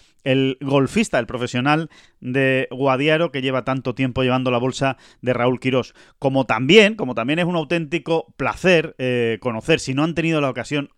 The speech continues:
por favor, vayan, eh, a la tienda, eh, mírenlo, búsquenlo en internet, porque es una auténtica maravilla. Les hablamos ahora de la colección de ropa primavera-verano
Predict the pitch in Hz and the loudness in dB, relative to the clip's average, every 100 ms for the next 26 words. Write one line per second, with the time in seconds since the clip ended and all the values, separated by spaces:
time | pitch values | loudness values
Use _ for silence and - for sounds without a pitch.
0 | - 117 - 117 139 127 - _ - 120 | -10 -10 -4 0 2 2 -4 _ -8 -2
1 | 139 139 143 143 135 127 123 117 117 113 | -2 0 -4 -6 -6 -4 -4 -4 -6 -6
2 | 117 110 135 143 123 117 - 113 120 151 | -6 -4 -2 -2 -2 -8 -10 -8 -2 0
3 | 131 120 135 127 127 156 - 151 139 143 | 0 0 -2 -4 -4 -4 -4 -6 -4 -2
4 | 135 123 110 104 120 139 135 - - - | -4 -6 -10 -8 -6 -6 -8 -20 -14 -6
5 | 135 127 165 - - _ _ - - - | -6 -2 -2 -4 -14 _ _ -6 -4 -2
6 | 156 135 147 151 156 165 - 131 131 123 | -2 0 0 -2 -2 -2 -2 -4 -2 0
7 | 113 127 127 101 90 - 127 135 131 175 | 0 2 0 -2 -8 -4 -2 0 2 2
8 | 202 165 170 131 165 151 151 127 139 156 | 0 -2 -2 0 2 0 -2 -4 -2 -4
9 | 143 - 139 131 - 175 196 190 151 135 | -4 0 0 0 -2 0 0 0 0 0
10 | 180 143 117 131 127 131 175 156 143 151 | 0 0 -2 -2 -2 0 0 0 0 0
11 | 160 175 | -2 -4